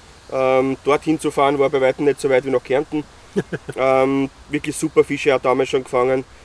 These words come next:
Speaker 1: Aber dort sehr viele Leute kennengelernt, die mir eben den Floh ins Ohr gesetzt haben, ähm, dass natürlich jetzt da nicht bei ein paar Hektar aufhört, sondern dass umso schöner ist, man darf jetzt nicht immer nur an die Größe denken und das ist mir bis heute geblieben, sondern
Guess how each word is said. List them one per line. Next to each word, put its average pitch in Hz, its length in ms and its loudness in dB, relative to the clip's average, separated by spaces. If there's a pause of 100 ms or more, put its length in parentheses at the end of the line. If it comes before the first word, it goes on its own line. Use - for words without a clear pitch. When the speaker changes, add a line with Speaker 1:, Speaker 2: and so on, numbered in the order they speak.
(160)
Speaker 1:
Aber 175 220 0
dort 175 220 2
sehr 170 360 2
viele 170 240 -4
Leute 147 340 2
kennengelernt, 143 680 2
die 151 100 -12
mir 156 180 0
eben 139 200 0
den 139 160 -4
Floh 135 300 0
ins 143 180 -2
Ohr 127 160 2
gesetzt - 320 -4
haben, 131 280 0 (440)
ähm, 127 540 0 (480)
dass 139 220 -2
natürlich 143 480 0
jetzt 139 260 -2
da 143 100 2
nicht 135 280 0
bei 135 180 4
ein 127 60 0
paar 131 180 0
Hektar 131 300 -2
aufhört, 139 400 2
sondern 131 280 -2
dass - 360 -4 (340)
umso 160 320 -2
schöner 147 380 4
ist, 143 260 0
man 139 160 -2
darf 139 160 0
jetzt 143 140 -4
nicht 139 100 -2
immer 143 160 -2
nur 143 100 6
an 139 60 2
die 131 100 -10
Größe 156 420 0
denken 151 440 -2 (380)
und 131 180 -8
das 143 160 0
ist 147 140 -6
mir 143 100 0
bis 139 200 -8
heute 127 260 0
geblieben, 131 440 -6
sondern 139 380 0